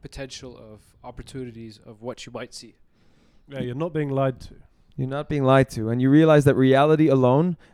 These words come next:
Speaker 3: actually, um, it goes by so fast that all of us like to look back at it. <laughs> That's, that's one of those fundamental, like, compulsive desires that I expressed through a camera. This desire to, like, I just, I can say something.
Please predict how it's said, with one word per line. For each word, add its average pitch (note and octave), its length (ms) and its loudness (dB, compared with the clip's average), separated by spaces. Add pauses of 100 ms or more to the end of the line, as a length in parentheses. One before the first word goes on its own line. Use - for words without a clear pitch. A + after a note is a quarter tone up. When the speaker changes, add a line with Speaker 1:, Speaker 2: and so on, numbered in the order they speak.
Speaker 3:
actually, E3 520 -4 (240)
um, B2 300 -2 (100)
it D3 180 -2
goes D#3 280 6
by C#3 240 0
so D3+ 280 -2
fast C#3+ 480 -6 (220)
that D3 160 -2 (100)
all E3+ 280 8
of D3 80 2
us D#3+ 240 2
like C#3+ 280 0
to C#3 120 -4
look C3 240 -2
back A#2 260 -6
at A2 100 -14
it. - 200 -18
<laughs> D3+ 40 -12 (1200)
That's, - 260 -2 (200)
that's - 240 -6
one C3 160 -2
of C3 120 -2
those C#3 240 0
fundamental, C3+ 640 -8
like, - 280 -12
compulsive C3+ 580 -10
desires C3+ 460 -4
that B2+ 160 -8
I C3 120 -4
expressed C3 640 -6
through C3 220 -8
a B2+ 60 -6
camera. D3 420 -8 (340)
This C3 160 -8
desire C3 460 -2
to, A#2+ 60 -12
like, - 200 -16
I - 140 -14
just, D3 260 -12 (1200)
I F3 60 -6
can G#3 140 -8
say G3 340 0
something. G#2+ 460 -10